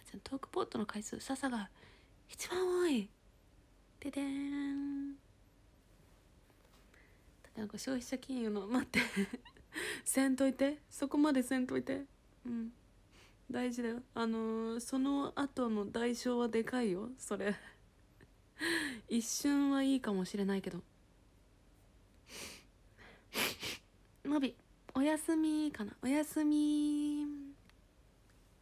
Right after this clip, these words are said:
パンちゃん、新潟にはいつ頃？え、前回？行ったの？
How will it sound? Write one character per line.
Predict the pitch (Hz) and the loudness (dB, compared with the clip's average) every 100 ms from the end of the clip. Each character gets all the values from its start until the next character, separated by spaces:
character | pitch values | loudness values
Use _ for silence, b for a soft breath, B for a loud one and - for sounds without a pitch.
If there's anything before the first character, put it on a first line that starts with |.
| - - | -20 -10
パ | - | -8
ン | - | -6
ち | - | -8
ゃ | |
ん、 | - | -8
新 | 247 247 254 | -6 -6 -4
潟 | 262 254 262 | -6 -6 -6
に | 254 254 | -6 -6
は | 226 220 | -8 -6
い | 214 | -8
つ | - 247 240 | -8 -10 -8
頃？ | 254 254 285 339 - - - - - - - - - - - - | -8 -6 -6 -8 -16 -20 -20 -20 -20 -20 -20 -20 -20 -20 -20 -6
え、 | 240 233 | -4 2
前 | 254 | 2
回？ | 233 180 208 | 4 2 2
行 | 311 | 0
っ | 392 - - - - | -4 -14 -20 -20 -20
た | - | -10
の？ | 190 175 | -6 -6